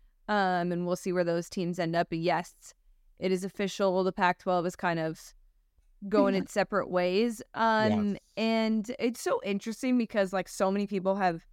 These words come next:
Speaker 1: asked me, like, my thoughts. And, like, even when you asked me about Arizona leaving, I was just kinda like, "You know what? I just wanna get it done." Now that it's done, um, it is actually very sad.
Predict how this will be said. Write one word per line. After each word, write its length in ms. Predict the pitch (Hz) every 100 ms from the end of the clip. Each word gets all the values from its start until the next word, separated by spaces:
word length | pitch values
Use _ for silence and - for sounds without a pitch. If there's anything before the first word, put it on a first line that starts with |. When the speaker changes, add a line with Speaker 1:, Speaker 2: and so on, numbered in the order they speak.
| - _ _ _ _ _ _ _ _ _ _ -
Speaker 1:
asked 320 | 196 170 -
me, 180 | 220 214
like, 220 | 196 175
my 220 | 196 190 175
thoughts. 500 | 170 175 196 - - -
And, 160 | 208 196
like, 200 | 196 -
even 280 | 247 254
when 100 | 240
you 80 | 220
asked 220 | 202 196
me 100 | 208
about 240 | 190 185 160
Arizona 380 | 185 190 185 170
leaving, 340 | 175 180 180
I 60 | 175
was 100 | 190
just 140 | 220
kinda 180 | 240 190
like, 180 | 180 - _ _ _ _
"You 100 | 240
know 60 | 247
what? 80 | 240
I 60 |
just 140 | 208 240
wanna 160 | 226
get 140 | 202 190
it 140 | -
done." 300 | 190 170 170
Now 180 | 185 262
that 100 | 320
it's 180 | 233 190
done, 640 | 170 175 175 190 226 240 - _ _ _ _ _ 196
um, 580 | 208 190 180 175 170 -
it 220 | - 269
is 140 | 294 285
actually 420 | 190 196 285 262
very 340 | 190 170 170
sad. 480 | 175 156 139 117 202